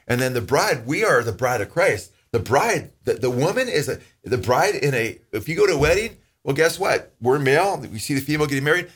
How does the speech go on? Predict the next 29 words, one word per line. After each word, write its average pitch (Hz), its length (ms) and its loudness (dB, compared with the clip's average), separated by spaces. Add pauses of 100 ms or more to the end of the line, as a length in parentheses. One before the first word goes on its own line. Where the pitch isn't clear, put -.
(100)
but 135 80 -2
when 127 100 0
it - 60 -8
comes 190 220 -4
to 160 100 -6
the 117 60 -4
metaphor, 120 580 0 (220)
we're 175 200 2
all 143 420 0
depicted 123 400 -6
by 110 140 0
the 95 80 -8
bride 110 440 -2 (180)
because 131 240 -2
Christ 139 420 0
is 113 300 -4 (160)
in, 113 160 -4
in 110 140 -4
that 110 160 2
relationship. 110 640 -4 (200)
And 185 80 0
it's 180 100 0
a 185 60 -4
metaphor. 117 460 -2
We're 113 120 -6
not 127 220 -2 (140)
effeminate, 175 500 -2
but 110 180 0
we're 110 280 -2